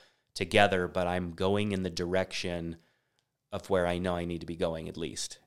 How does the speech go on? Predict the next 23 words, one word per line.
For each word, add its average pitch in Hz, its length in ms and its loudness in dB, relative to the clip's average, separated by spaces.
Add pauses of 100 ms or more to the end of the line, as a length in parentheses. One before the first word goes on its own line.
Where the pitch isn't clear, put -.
(120)
And 85 280 -6
if 85 180 -6
that 95 200 4
is 90 180 0
you, 92 540 0 (720)
uh, 78 160 -6 (100)
men 104 440 0
at 92 560 0 (280)
easthaven 92 500 -2
dot 87 220 0
org 92 380 2
is 87 300 -4
the - 120 -8
email 90 300 -4
address. 87 640 -2
Shoot - 240 -8
me 90 80 -6
an 85 80 -6
email. 85 400 -4 (680)
Let's 101 100 -4
close 92 240 -2
in 87 80 -8
prayer. 82 260 -6